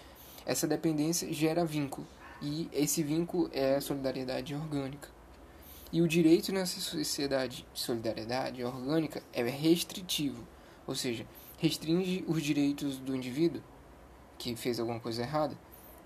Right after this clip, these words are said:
a fim de reeducar ele, pra não perder, entendeu? Porque, como é solidariedade orgânica, todos são necessários, então não se pode matar, eliminar ninguém. Aqui é,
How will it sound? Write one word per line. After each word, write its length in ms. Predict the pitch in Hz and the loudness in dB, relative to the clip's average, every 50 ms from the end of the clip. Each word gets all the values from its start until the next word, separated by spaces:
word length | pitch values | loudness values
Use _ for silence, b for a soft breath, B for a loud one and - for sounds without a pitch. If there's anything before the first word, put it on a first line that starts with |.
| B B B B B - - | B B B B B -16 -2
a 160 | - 131 127 | 2 2 2
fim 240 | 127 - - 170 175 | 2 2 2 4 4
de 160 | 170 156 165 | 4 4 4
reeducar 540 | 165 170 180 175 170 180 185 - 202 196 196 | 6 8 8 8 8 6 4 2 2 2 4
ele, 360 | 196 175 151 147 143 131 113 - - | 6 6 6 6 4 -2 -6 -4 0
pra 460 | 131 135 131 131 127 123 120 117 - - - | 2 6 6 8 8 6 4 2 0 -2 0
não 240 | 170 156 156 170 175 | 2 4 4 6 6
perder, 320 | 202 208 208 180 160 143 | 4 4 4 4 4 2
entendeu? 320 | 131 113 - 117 120 117 - - - - - | 2 0 -4 -6 -8 -8 -10 -12 -18 -14 -8
Porque, 320 | - 143 - - 143 139 - B B B B - - | -6 -4 -2 0 0 -2 -2 B B B B -18 -10
como 300 | - - 147 156 165 170 | -4 0 0 2 4 4
é 100 | 160 151 | 2 2
solidariedade 800 | 139 - - 139 131 131 127 123 123 113 117 123 120 123 120 143 | 2 0 0 0 2 2 0 0 0 -2 0 -2 -2 -2 -2 -4
orgânica, 500 | 143 147 143 139 147 156 165 170 170 165 - - | -4 -4 -2 -2 0 0 0 0 -2 -4 -4 0
todos 320 | - 160 160 170 170 185 180 | 4 6 8 8 8 6 4
são 120 | - 180 | 2 2
necessários, 600 | 170 170 170 - 196 180 - 135 123 107 - 113 | 2 2 2 0 -2 -4 -2 -2 -2 -2 -4 -8
então 200 | 120 - 131 127 | -8 -6 -6 -4
não 160 | 127 131 147 | -2 -2 -2
se 140 | 165 - 185 | -2 -2 -4
pode 300 | 175 - 151 143 143 143 | -4 -2 0 0 0 0
matar, 440 | 143 151 147 143 - - 107 113 117 | 0 -2 -2 -4 -4 -4 -2 -2 0
eliminar 400 | 123 127 123 127 127 123 123 120 | 0 0 -2 -2 -2 -2 -2 -2
ninguém. 360 | 135 156 156 143 120 110 110 - B B B B B B B B B | -2 -2 0 0 -2 -2 -4 -8 B B B B B B B B B
Aqui 320 | - 117 - - 143 143 | -12 -10 -4 -2 0 2
é, 240 | 139 135 131 127 - | 2 2 0 -2 -4